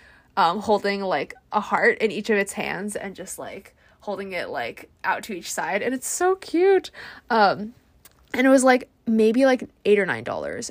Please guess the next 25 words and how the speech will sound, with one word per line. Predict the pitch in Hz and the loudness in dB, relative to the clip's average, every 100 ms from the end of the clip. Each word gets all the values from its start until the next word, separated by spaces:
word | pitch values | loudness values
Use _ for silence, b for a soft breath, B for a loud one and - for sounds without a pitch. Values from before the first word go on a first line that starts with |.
| - | -2
and | 240 | 0
it's, | 247 | 0
like, | 359 320 | 0 0
one | 311 | 0
of | 285 | 2
those, | 269 | 0
like, | 233 214 | 0 -6
firm, | - 196 175 180 180 - | -6 -4 -4 -4 -10 -14
like, | 185 185 | -14 -10
plushies, | - 190 165 180 | -6 -6 -8 -12
too, | - 127 107 | -10 -12 -10
that | - - | -12 -10
are, | 107 | -10
like, | - - | -12 -10
pretty | 208 113 | -10 -10
expensive. | - 110 - - - B B B | -12 -12 -12 -12 -12 B B B
And | 262 | 2
there | 285 | 2
were, | 349 | 4
like, | 415 415 | 2 2
other, | 220 214 208 208 208 b b - | 2 4 4 2 -2 b b 4
there | 247 | 6
were | 311 | 6
other | 233 226 | 4 2
plushies | 226 220 233 214 | 2 0 0 -2